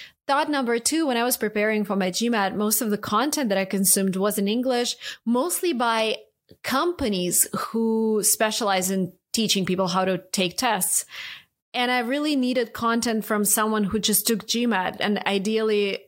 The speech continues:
someone whose first language is not English, 'cause it's a different thing, right? And I was like, "Let me create this for other fellow Russian students." And of course, I was inspired by other creators. I kind of borrowed their style, which was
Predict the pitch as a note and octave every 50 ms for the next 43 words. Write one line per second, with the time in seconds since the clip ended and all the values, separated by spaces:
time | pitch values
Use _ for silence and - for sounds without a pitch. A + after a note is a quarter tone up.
0 | _ _ - - - - A3+ A3 A3 G#3+ A3 A#3+ G#3 G3+ - G#3 G#3+ G3+ G3+ G3
1 | - - - - G#3 G#3 G3+ G#3 G#3 - - - - - G#3 G3+ G3 G3 G3 F#3
2 | F#3+ - F#3+ F3 G3+ F#3 F#3 F#3 F3+ A#3+ D4 C#4+ B3 G3+ F3+ - - F3+ F3+ -
3 | - G#3 F#3+ F3+ F#3+ F3 - G3+ F#3 E3+ G3+ G3 F#3 F#3+ - G#3 G3+ F#3+ F#3+ F#3+
4 | - C#4 B3+ A3 F#3+ F3 F3 F3+ F3+ F#3 G3+ G#3+ - - - - - - - -
5 | - - - - A#3 A#3 B3 B3 B3 A#3+ A#3+ A#3 A3 - A#3 B3+ C4+ D4+ E4+ F#4+
6 | - - C#4 B3 G#3 G3+ G3 - G3+ F#3+ - - - G3 G3 F#3+ F#3+ F#3+ F#3+ -
7 | _ _ _ _ - - A3+ A3+ A3+ A#3 A#3 A3+ A#3 - A3 G#3 G#3 G#3 G3+ F#3
8 | F#3 G3 F3+ - - F#3+ F3+ - - F#3 F3+ F3 F#3 F#3+ F3+ - - C4 D4+ C#4+
9 | D4 E4+ D#4+ F#4 E4+ E4+ C#4 B3+ B3 A#3+ A#3+ A3 G#3 - - F#3+ F#3+ F#3 F#3+ F#3+
10 | F3+ F#3+ F3+ - G3+ G3 G3 F#3 F#3+ - - G3 F#3 F3+ F#3 F#3+ F#3 F#3 F#3 D#3
11 | G3+ G#3+ G#3+ B3 C4 B3+ B3 G#3 F3+ G3 F#3+ F#3+ F#3+ F#3+ F#3+ F3+ F3+ F#3 F#3 F#3
12 | - - - C4+ B3 A#3+ A3 G3+ F#3+ G3 F#3 - G3+ G#3 G3 F3+ -